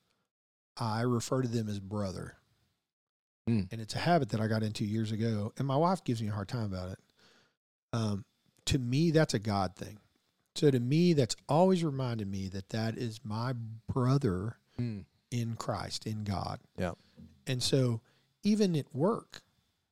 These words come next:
Speaker 1: like, I call a guy and he needs a quote for a firewall and da, da, da, and I'm like, "Hey, thanks, brother. I'll get this right out."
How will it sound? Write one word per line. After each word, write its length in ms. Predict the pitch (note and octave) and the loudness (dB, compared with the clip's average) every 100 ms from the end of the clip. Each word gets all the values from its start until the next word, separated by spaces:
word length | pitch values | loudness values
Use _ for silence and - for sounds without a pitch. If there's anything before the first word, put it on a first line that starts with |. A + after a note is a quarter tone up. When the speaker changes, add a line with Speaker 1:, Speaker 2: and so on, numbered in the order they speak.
| _ B2+ | _ -4
Speaker 1:
like, 240 | B2+ - | -2 -2
I 100 | A#2+ | -4
call 280 | - D3+ C3+ | 0 2 4
a 40 | |
guy 220 | C3+ C3 | 2 2
and 80 | B2+ | 2
he 80 | C3+ | 0
needs 200 | C3 A2+ | 0 0
a 60 | A2 | -4
quote 360 | - C3+ C3 | 2 2 2
for 120 | - A2 | -2 -6
a 40 | |
firewall 520 | - D3+ D3 C3+ C3 | -2 0 2 0 0
and 80 | B2+ | -2
da, 60 | B2 | -4
da, 100 | C3 C3+ C#3 C#3 | -4 -4 -4 -6
da, 60 | - - | -8 -6
and 120 | A#2+ | -4
I'm 140 | A#2+ | -2
like, 160 | A2+ - _ - - - _ | -4 -4 _ -20 -20 -20 _
"Hey, 220 | - C3 A2 | 0 2 0
thanks, 300 | - C#3+ - | -2 -2 0
brother. 260 | C3+ B2 | 2 2
I'll 80 | A#2+ | 2
get 140 | A2+ A2 | 0 -4
this 180 | A#2 | -6
right 160 | G#2 G2+ | -6 -6
out." 160 | F#2+ | -6